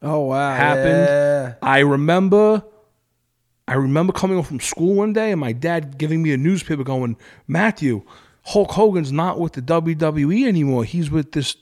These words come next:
Speaker 2: other company now."
Speaker 1: Yeah,
Speaker 2: And
Speaker 1: N W O.
Speaker 2: everyone's mindset was, "Oh, maybe Vince McMahon bought the other thing." And my dad already knew, no. My dad's a businessman. He knows Ted Turner owns that. You know,
Speaker 1: Yeah.
Speaker 2: T B S owns that and T N T. And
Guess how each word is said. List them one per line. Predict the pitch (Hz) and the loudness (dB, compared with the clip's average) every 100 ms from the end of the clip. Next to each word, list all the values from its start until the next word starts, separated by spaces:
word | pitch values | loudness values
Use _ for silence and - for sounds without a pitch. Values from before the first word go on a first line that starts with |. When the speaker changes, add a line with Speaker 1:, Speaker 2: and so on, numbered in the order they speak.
| - | -6
Speaker 2:
other | 151 143 | -4 -2
company | - 262 190 156 | 0 0 2 2
now." | 131 120 101 92 - _ _ _ _ _ - | 2 0 -4 -6 -12 _ _ _ _ _ -12
Speaker 1:
Yeah, | 127 127 | -8 -6
Speaker 2:
And | 123 131 | -4 0
Speaker 1:
N | 139 | 6
W | |
O. | 180 202 214 | 8 8 6
Speaker 2:
everyone's | 208 190 | 6 4
mindset | 165 202 208 175 | 4 4 4 2
was, | 160 | 0
"Oh, | 170 | 2
maybe | 170 185 185 139 123 147 | 2 2 0 -4 -14 -10
Vince | 135 170 | -2 -2
McMahon | 180 175 175 139 | -2 -4 -2 -2
bought | 123 165 151 | 2 2 2
the | 160 156 | -4 -2
other | 147 | -2
thing." | 135 190 139 | -2 -2 0
And | 127 | 0
my | 123 | -2
dad | 123 185 180 | 0 2 2
already | 160 147 | 2 2
knew, | 143 139 | 0 0
no. | 151 180 120 - - _ | 0 -2 -2 -8 -16 _
My | 127 | -12
dad's | 123 139 127 | -8 -8 -4
a | |
businessman. | 147 175 143 131 | -2 0 0 -2
He | |
knows | 131 | -4
Ted | - - 202 | -4 -2 -2
Turner | - 269 240 | 2 4 6
owns | 165 160 139 | 4 4 2
that. | 143 127 117 - - | 4 4 4 -2 -12
You | |
know, | 127 135 156 | -6 2 6
Speaker 1:
Yeah. | 143 | 6
Speaker 2:
T | 127 202 | 6 4
B | 180 | 6
S | 254 - | 4 6
owns | 202 175 151 | 4 4 2
that | 143 | 2
and | 135 | 0
T | - 180 | -2 -2
N | 165 | 0
T. | 262 214 127 - - _ _ _ _ _ _ - | 0 0 -2 -8 -20 _ _ _ _ _ _ -8
And | 139 147 147 147 147 | -2 2 2 2 0